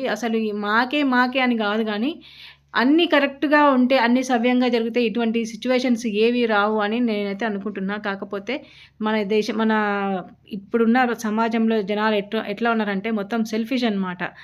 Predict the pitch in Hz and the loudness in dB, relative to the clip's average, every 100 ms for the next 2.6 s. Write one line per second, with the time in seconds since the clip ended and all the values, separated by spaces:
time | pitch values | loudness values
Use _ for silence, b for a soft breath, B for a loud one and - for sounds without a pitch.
0 | B B B B - 226 240 285 262 269 | B B B B 0 2 2 2 2 4
1 | 240 254 254 233 226 233 226 220 220 - | 2 2 2 0 0 0 2 2 2 4
2 | 226 226 220 233 302 285 | 2 4 4 4 4 4